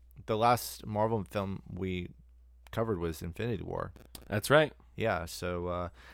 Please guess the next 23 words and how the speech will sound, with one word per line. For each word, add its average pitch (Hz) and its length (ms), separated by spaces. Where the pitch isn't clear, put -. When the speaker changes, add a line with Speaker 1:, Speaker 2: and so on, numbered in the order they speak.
Speaker 1:
and 107 220
f-, - 160
coming 127 220
from 101 200
that, 110 360
too, 117 420
it 101 60
was 98 240
like 98 340
we 101 760
didn't 98 260
know 98 120
what's, - 520
uh, 87 300
what, 120 220
what 117 120
to 113 100
expect 101 480
from - 140
the 87 140
Ant-Man 85 420
film 50 380
because, 82 560